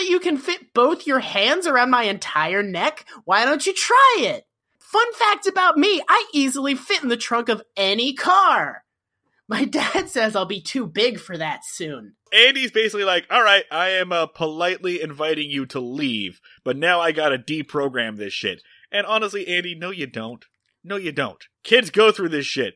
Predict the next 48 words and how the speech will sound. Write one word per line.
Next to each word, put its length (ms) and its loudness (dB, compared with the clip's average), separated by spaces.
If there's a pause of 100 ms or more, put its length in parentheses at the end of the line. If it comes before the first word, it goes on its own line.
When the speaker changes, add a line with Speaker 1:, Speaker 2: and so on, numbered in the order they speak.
Speaker 2:
Opie 260 4
will 140 -4
forget 260 -2
about 200 -6
this 120 -16
guy 200 -6
in 60 -14
a 60 -20
week. 300 -18
Speaker 1:
He 280 4
breezed 640 -2
past 400 2
him 240 -2
teaching 500 -4
Opie 360 2
that 180 -2
women 240 -2
shouldn't 380 -4
be 100 0
allowed 400 2
to 80 -2
vote. 480 -2 (220)
He 100 -4
was 160 0
like, 180 2
"Yeah, 220 2
no, 160 0
that 240 4
won't 180 2
settle 420 0
into 160 -2
the 100 -2
folds 320 -4
of 80 -6
his 100 -6
brain 300 -4
at 80 -2
all." 280 0 (280)
Oh, 180 6
but 160 -2
him 220 0
thinking 420 -2
that 140 -6
you 160 -4
don't 300 2
have 300 -2
to 100 -2
work? 600 -2